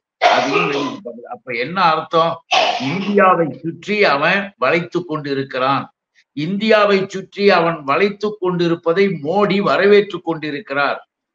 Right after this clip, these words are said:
மோடிக்கு அதை பற்றி கவலையே இல்லை என்பதை மிக தெளிவாக அவர்கள் புரிந்து கொண்டுதான்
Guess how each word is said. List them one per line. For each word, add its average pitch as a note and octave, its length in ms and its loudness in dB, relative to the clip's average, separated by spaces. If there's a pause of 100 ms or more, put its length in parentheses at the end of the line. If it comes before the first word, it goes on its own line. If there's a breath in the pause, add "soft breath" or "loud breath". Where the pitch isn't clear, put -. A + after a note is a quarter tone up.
(120)
மோடிக்கு G3 520 0
அதை D#3 260 2
பற்றி F3+ 360 -6
கவலையே D#3+ 600 -2
இல்லை D#3 360 -2
என்பதை D#3 500 0
மிக C#3+ 220 -4
தெளிவாக D3+ 640 -2
அவர்கள் C#3 460 -4
புரிந்து D3+ 340 -8
கொண்டுதான் B2+ 460 -2